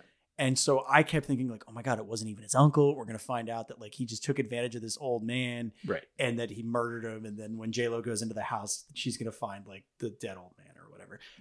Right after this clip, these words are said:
Speaker 1: No, he comes back. He, like, pops up again. And I'm like, "Oh, I guess the transplant went <laughs> fine."
Speaker 2: Right. I don't, I mean, I sort of, I don't know. It's,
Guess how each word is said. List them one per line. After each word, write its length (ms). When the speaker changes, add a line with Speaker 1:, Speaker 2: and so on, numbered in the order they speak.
Speaker 1:
No, 320
he 120
comes 240
back. 260
He, 60
like, 160
pops 260
up 140
again. 300
And 80
I'm 60
like, 140
"Oh, 80
I 100
guess 220
the 100
transplant 560
went 200
<laughs> 0
fine." 580
Speaker 2:
Right. 220
I 60
don't, 220
I 80
mean, 200
I 80
sort 440
of, 280
I 100
don't 80
know. 160
It's, 280